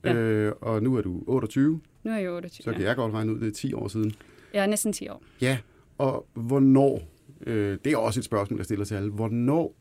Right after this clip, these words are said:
Speaker 2: i, øh, de seneste ti år, øh, går det op for dig, at det ikke bare er en, en sjov idé, fordi du skulle til en fest, men det kan faktisk blive til noget? Det kan, jeg kan sgu få succes med det her.
Speaker 1: Øhm, jeg tror, det tog lidt tid,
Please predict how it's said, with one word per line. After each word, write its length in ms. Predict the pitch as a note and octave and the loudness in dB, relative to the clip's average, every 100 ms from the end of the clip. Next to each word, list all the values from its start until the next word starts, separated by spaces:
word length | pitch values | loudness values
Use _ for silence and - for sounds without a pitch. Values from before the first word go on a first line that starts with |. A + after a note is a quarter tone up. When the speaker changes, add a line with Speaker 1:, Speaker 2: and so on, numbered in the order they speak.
| - | -6
Speaker 2:
i, 200 | C3 A#2 | -2 -2
øh, 140 | A2 G#2 - | -2 -4 -6
de 100 | A#2+ | -4
seneste 320 | A#2+ B2+ C3 | -2 -2 -2
ti 220 | - D3 A2+ | -4 -2 -2
år, 180 | G#2 G2+ - - | -2 -8 -14 -6
øh, 320 | A2+ G2+ G2 - | -4 -4 -6 -6
går 140 | - G#2+ | -4 -4
det 80 | - | -4
op 180 | A#2+ - | -6 -6
for 100 | - | -4
dig, 200 | G2+ G#2+ - - - _ _ _ _ _ _ _ - | -2 -4 -10 -20 -20 _ _ _ _ _ _ _ -10
at 160 | A#2+ | -4
det 60 | A2+ | 0
ikke 220 | G#2 C#3 | 2 0
bare 400 | - E2 A2 - | -2 -2 -2 -2
er 160 | F#2+ - | -4 -6
en, 240 | G2 F2+ E2+ | -6 -6 -6
en 140 | G2+ F#2+ | -6 -4
sjov 280 | A2+ A2+ | -4 -4
idé, 260 | G#2+ G#2+ F#2 | -2 -2 -2
fordi 180 | G#2 G2 | -6 -6
du 100 | G#2 | -6
skulle 220 | - G#2 | -6 -6
til 100 | G2+ | -4
en 80 | F#2 | -4
fest, 260 | G2 G2 | -4 -6
men 160 | - G2 | -6 -6
det 180 | G2+ - | -8 -12
kan 100 | G2 | -14
faktisk 420 | G2+ G#2 D3+ C#3 _ _ _ - | -12 -10 -10 -12 _ _ _ -6
blive 240 | A#2+ F3 | -4 -4
til 140 | - | -6
noget? 220 | G#2 G2 B2+ | -8 -8 -8
Det 80 | |
kan, 140 | D#3+ D#3 | -8 -8
jeg 120 | D3+ - | -10 -10
kan 100 | - | -12
sgu 140 | - | -12
få 220 | - - | -14 -14
succes 380 | - - - G3 | -14 -8 -2 0
med 120 | B3 | 0
det 140 | E3 G2 | -2 -4
her. 100 | - - - - G#3+ | -8 -14 -20 -2 4
Speaker 1:
Øhm, 600 | G3+ G3 G3 G3 G3 G3 | 6 6 4 0 0 -4
jeg 100 | G3+ | -4
tror, 160 | - B3 | -2 -2
det 120 | B3+ | -2
tog 160 | C4 | -2
lidt 180 | A3+ G#3+ | 0 0
tid, 320 | - A3 G#3+ | -2 -2 -2